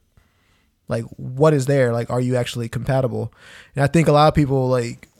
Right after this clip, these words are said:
wanna just believe that that physicality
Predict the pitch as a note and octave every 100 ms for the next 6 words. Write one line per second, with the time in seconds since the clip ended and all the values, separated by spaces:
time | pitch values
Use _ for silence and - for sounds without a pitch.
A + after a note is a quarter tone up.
0 | _ _ _ D3 C3+ C3+ C#3 B2+ C3 B2
1 | - _ _ _ _ _ _ B2+ C#3+ C3+
2 | C3+ B2+ A#2+ A2+ D3+ C3+ C3 C3 B2 B2